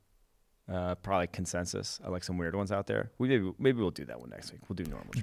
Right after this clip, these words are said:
Speaker 2: you
Speaker 1: jerseys.
Speaker 2: remember when the Broncos busted out the, it was the brown and yellow, and they had, like, the vertical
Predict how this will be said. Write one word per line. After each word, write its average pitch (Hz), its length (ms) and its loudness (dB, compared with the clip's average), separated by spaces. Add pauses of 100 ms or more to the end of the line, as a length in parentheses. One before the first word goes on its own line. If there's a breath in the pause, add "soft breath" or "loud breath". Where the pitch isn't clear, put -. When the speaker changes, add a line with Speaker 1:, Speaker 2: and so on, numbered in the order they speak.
Speaker 2:
you 139 60 12
Speaker 1:
jerseys. - 40 12
Speaker 2:
remember 202 320 12
when 170 180 12
the 139 80 12
Broncos 123 640 8
busted 110 420 4
out 107 300 4
the, 107 340 2
it 113 60 0
was 110 200 0
the 110 80 4
brown 110 480 6
and 110 120 6
yellow, 107 540 4 (120)
and 110 120 6
they 107 60 8
had, 110 180 6
like, 110 200 4
the 101 80 0
vertical 101 800 0